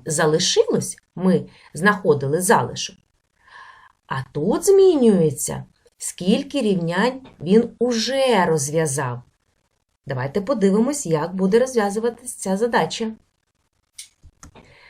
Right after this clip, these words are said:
Давайте ми її розв'яжемо осненько. Перша дія бу-, буде така, як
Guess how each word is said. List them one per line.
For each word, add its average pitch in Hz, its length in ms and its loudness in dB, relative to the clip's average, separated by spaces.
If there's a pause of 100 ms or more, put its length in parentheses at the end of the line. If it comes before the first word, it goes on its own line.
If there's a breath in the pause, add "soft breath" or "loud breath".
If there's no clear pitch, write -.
(340 loud breath)
Давайте 185 320 -2
ми 165 140 -2
її 156 160 2
розв'яжемо 156 640 -4
осненько. 135 600 -8 (680 loud breath)
Перша 233 380 -4
дія 330 300 -6
бу-, 185 300 -14
буде 147 300 -6
така, 240 560 -4
як 220 280 2